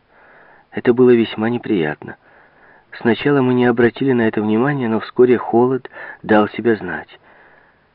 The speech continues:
«Дайте какую-нибудь куртку Реми», приказал учитель. Никто не ответил. Все молчат. «Мне самому холодно»,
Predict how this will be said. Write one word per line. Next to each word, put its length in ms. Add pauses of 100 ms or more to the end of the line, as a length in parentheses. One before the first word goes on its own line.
(380)
«Дайте 340
какую-нибудь 580
куртку 420
Реми», 340 (180)
приказал 440
учитель. 440 (1160)
Никто 300
не 140
ответил. 520 (1500)
Все 180
молчат. 540 (1800)
«Мне 300
самому 460
холодно», 540